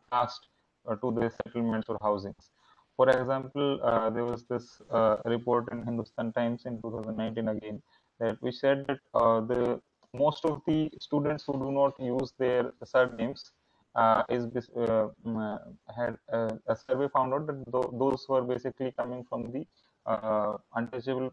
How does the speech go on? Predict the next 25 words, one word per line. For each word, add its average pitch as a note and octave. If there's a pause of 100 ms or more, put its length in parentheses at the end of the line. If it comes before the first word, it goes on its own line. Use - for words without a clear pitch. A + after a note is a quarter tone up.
(120)
families B2
to D3+
have C3
anonymity, C#3 (540)
uh, A2+ (360)
for, C3 (140)
uh, A#2
social C3
amelioration. A#2+ (160)
But C3
this E3
anonymity C#3
was C#3
taken D3 (240)
away C3 (300)
when D3 (180)
we C3
s-, -
uh, A2+
when C3
the D3
address, C3+ (360)
uh, A#2
of B2 (100)
their, A#2+